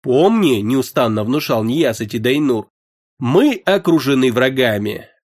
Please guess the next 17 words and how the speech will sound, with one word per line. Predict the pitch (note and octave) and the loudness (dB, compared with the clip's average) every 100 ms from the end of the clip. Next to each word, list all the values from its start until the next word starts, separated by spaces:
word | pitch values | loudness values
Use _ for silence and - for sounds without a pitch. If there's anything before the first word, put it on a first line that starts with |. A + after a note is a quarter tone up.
| _ - | _ -8
Они | A2 A2 B2+ A3 A#3 | -4 -2 0 0 2
готовы | F#3+ G3 A#3+ B3 F#3+ | 2 0 -2 2 4
растерзать | G3 E3 F3 E3+ G3+ A3 | 2 0 0 0 2 0
нас | G3+ F3 - | 0 0 -2
только | B3 A#3 G3 D#3+ | -4 -2 0 0
за | E3+ | 0
то, | E3 - C#4 F#3 | -2 -2 0 0
что | - F3 | 0 0
мы | E3 G#3+ G#3+ | 0 0 0
не | E3 | 0
такие, | D3+ D3+ - D3 B2 | 0 -2 -2 -2 0
как | B2+ A2 | -2 0
они. | C3 C3 A2 F#2+ - _ _ | 0 0 -2 -4 -8 _ _
Ненависть | A2+ A2 C#3+ C4+ A#3 D3+ B2 A#2 | -6 -2 0 0 2 2 0 -2
ослепляет | C3+ B2+ D#3 C#3+ D3 C3 A#2 B2 | -4 -4 -4 -2 0 0 0 -2
их | A#2+ | -2
разум. | D#3 C#3 G#2+ G2+ F2+ | 0 0 -2 -4 -10